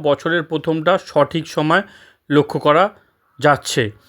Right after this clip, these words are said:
এই সময়টাকে আপনারা কাজে লাগাতে পারেন। বাড়িতে কিছু পেন্ডিং কাজ যদি ছিল, সেই কাজগুলোকে কিন্তু আপনারা সম্পূর্ণ করে নিতে পারেন। সেই দিক থেকে আপনারা সফলতা লক্ষ্য করবেন।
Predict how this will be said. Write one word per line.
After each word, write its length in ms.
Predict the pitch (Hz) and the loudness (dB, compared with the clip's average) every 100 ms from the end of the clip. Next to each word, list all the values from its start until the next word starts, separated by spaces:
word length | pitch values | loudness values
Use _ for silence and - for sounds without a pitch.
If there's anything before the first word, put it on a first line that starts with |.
| _ - | _ -4
এই 160 | 170 | -4
সময়টাকে 480 | 165 160 151 160 170 | -2 0 0 2 2
আপনারা 280 | 165 156 190 | 0 0 -2
কাজে 260 | 190 147 143 | 2 0 2
লাগাতে 340 | 147 131 131 | 2 2 0
পারেন। 240 | 123 120 117 120 | 0 0 -2 0
বাড়িতে 340 | 143 165 185 | 2 2 0
কিছু 240 | 170 160 190 | -2 -6 -4
পেন্ডিং 380 | 175 160 170 165 | -2 -2 -2 -2
কাজ 220 | 165 156 147 | 2 2 0
যদি 220 | 156 160 | -4 -4
ছিল, 200 | - 165 165 165 - _ | -6 -2 -2 -2 -16 _
সেই 220 | - 185 | 0 0
কাজগুলোকে 720 | 170 165 151 160 175 170 170 175 | 4 2 2 0 0 0 -2 -4
কিন্তু 300 | - 170 190 - | -6 -8 -4 -2
আপনারা 360 | 147 147 165 | -2 -2 -2
সম্পূর্ণ 460 | - 143 135 151 185 240 _ _ - | -2 -4 -4 -4 -2 -4 _ _ 0
করে 160 | 156 151 | 2 4
নিতে 220 | 156 214 | 2 0
পারেন। 320 | 214 151 143 139 | 2 2 2 -2
সেই 240 | - 165 | -2 -2
দিক 140 | 160 160 | -2 -8
থেকে 180 | - 180 | -8 -2
আপনারা 320 | 165 160 180 220 220 _ - _ | -2 -2 -2 -2 -4 _ -20 _
সফলতা 520 | - 143 151 151 147 202 | -2 2 4 4 4 2
লক্ষ্য 320 | 156 - 151 | 2 -2 -6
করবেন। 360 | 151 143 127 | 0 0 0